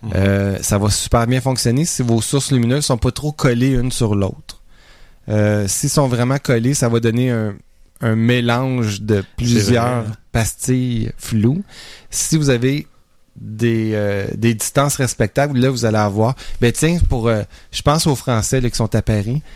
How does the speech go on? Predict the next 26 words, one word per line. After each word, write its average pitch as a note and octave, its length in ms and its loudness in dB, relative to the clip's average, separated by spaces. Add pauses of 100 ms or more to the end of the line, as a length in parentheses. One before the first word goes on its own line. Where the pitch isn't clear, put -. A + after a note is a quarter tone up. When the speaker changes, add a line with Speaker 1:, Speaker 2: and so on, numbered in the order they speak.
(160)
Speaker 1:
allez... D3 440 2 (340)
Euh, G#2+ 480 0 (220)
prendre C#3+ 220 2
la B2+ 100 2
tour C#3 240 0
Eiffel, B2+ 600 -2 (400)
quand D3 280 2
elle B2 120 -2
se - 120 -2
met C3+ 80 4
à C3 60 2
flasher, A#2+ 540 0
là, A2 120 2
à G2 40 0
toutes - 160 -8
les A#2 240 2
heures, C#3+ 220 0
je - 80 -6
pense, D3+ 320 0
il B2 60 4
y A2+ 40 6
a G#2+ 160 0 (120)
une A2+ 120 2
espèce A#2+ 300 0
d'effet B2 240 0
stroboscopique. A#2+ 720 0